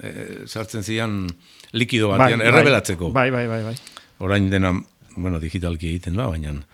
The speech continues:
Speaker 1: Eta, ba, hoixe bera, errebelazio bat. Eta orduan hori egiten du bio jota, agian grabatu eta hori itxi.
Speaker 2: Mhm.
Speaker 1: Eta gero berriz etortzen naiz horren gainea, ba, sei hilabete beranduago, edo hola, hola,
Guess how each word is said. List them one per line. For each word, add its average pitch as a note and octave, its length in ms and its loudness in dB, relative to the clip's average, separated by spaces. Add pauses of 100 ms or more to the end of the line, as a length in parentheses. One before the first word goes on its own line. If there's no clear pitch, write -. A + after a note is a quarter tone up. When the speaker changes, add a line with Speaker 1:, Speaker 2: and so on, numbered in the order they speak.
(420)
Speaker 1:
Eta, F2+ 1000 4
ba, A2 140 2
hoixe A#2+ 280 4
bera, D#2 380 0
errebelazio G#2+ 720 2
bat. - 180 2
Eta G#2+ 300 -2
orduan D3 340 6
hori C#3 760 4
egiten B2 200 -2
du C3+ 140 2
bio C3 280 4
jota, B2 340 2
agian A#2+ 320 4
grabatu A2+ 400 2
eta A2+ 140 2
hori B2 160 4
itxi. F2+ 320 -2 (380)
Speaker 2:
Mhm. A#2 240 -12 (240)
Speaker 1:
Eta G#2+ 220 -2
gero D3 440 8
berriz B2+ 540 6
etortzen A2 400 0
naiz G#2+ 180 2
horren G#2 480 0
gainea, G#2+ 520 2
ba, F2+ 200 -6
sei G#2+ 160 -2
hilabete G2+ 380 0
beranduago, G#2 680 0
edo F#2+ 180 -4
hola, G#2 260 -4
hola, G2+ 200 -8